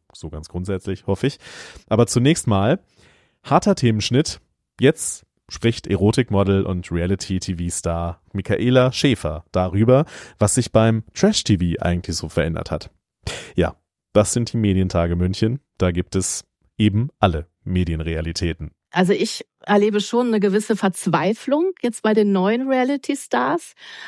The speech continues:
Speaker 2: Ähm, also zu meiner Zeit, ich habe zweitausendsechs angefangen, also im Dschungel war ich zweitausendzwölf, da gab's kaum Reality-Formate. Da habe ich mich auch gar nicht mit beschäftigt, so mit Reality-Format-Hopping.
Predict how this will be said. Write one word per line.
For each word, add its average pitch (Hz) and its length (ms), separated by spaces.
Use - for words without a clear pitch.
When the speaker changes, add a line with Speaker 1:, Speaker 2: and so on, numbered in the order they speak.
Speaker 2:
Ähm, 214 460
also 196 180
zu 202 140
meiner 208 380
Zeit, 247 340
ich 214 80
habe 190 100
zweitausendsechs 185 680
angefangen, 262 720
also 196 180
im 190 80
Dschungel 196 340
war 185 120
ich 190 80
zweitausendzwölf, 185 880
da 185 100
gab's 190 360
kaum 202 260
Reality-Formate. 175 1040
Da 180 180
habe 180 140
ich 214 100
mich 214 140
auch 202 80
gar 202 160
nicht 214 200
mit 214 240
beschäftigt, - 720
so 185 80
mit 180 240
Reality-Format-Hopping. 185 1800